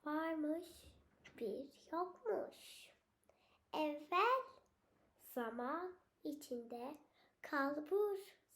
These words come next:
zaman içinde. Bir tane. Neydi ya? Unuttum arkadaşlar. Durun.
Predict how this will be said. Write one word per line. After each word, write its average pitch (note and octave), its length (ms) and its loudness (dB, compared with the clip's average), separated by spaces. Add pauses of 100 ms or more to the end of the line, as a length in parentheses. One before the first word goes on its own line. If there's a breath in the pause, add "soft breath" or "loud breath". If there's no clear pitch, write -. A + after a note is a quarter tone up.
zaman C#4+ 500 -6 (240)
içinde. - 720 -10 (1800 soft breath)
Bir G4+ 760 4 (480)
tane. B3 840 -8 (1700)
Neydi D4+ 400 -2
ya? B3+ 760 -8 (300)
Unuttum - 380 -16
arkadaşlar. - 460 -18 (320)
Durun. - 200 -14